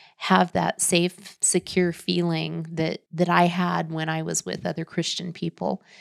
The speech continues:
And besides that, I mentioned I was the only young person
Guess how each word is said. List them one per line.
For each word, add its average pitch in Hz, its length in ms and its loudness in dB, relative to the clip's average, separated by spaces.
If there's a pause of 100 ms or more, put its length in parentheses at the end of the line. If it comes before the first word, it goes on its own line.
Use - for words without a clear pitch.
(300)
And 202 120 10
besides 214 480 4
that, 156 340 2 (140)
I 170 100 6
mentioned 170 480 4
I 170 120 6
was 170 180 2
the - 140 -2
only 175 340 0
young 165 300 4
person 180 540 -4